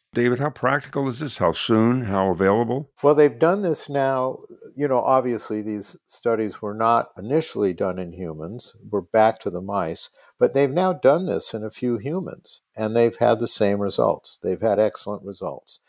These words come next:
Speaker 2: So this technology is here. And they're looking at this technology by, by transplanting uh, stem cells that have been manipulated and then infused with, if you will,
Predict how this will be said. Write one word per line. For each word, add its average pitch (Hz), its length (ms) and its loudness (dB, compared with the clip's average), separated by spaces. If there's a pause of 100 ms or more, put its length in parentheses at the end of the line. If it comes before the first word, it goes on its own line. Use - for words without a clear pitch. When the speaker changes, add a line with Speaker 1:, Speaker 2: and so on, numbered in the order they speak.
(260)
Speaker 2:
So 110 420 4
this 123 420 2
technology 131 1000 2
is 117 260 -2
here. 143 500 -4 (400)
And 120 160 0
they're 131 140 6
looking 190 460 2
at 113 140 4
this 120 200 0
technology 113 800 2
by, 101 300 4 (360)
by 101 200 2
transplanting 120 1200 -2 (480)
uh, 101 400 2
stem 151 420 2
cells - 540 -2 (100)
that 107 120 -2
have 98 160 -4
been 110 180 -2
manipulated 95 960 0
and 104 260 -2
then 107 260 2
infused 110 800 0
with, 92 420 2
if - 180 -6
you 95 120 -4
will, 85 400 -4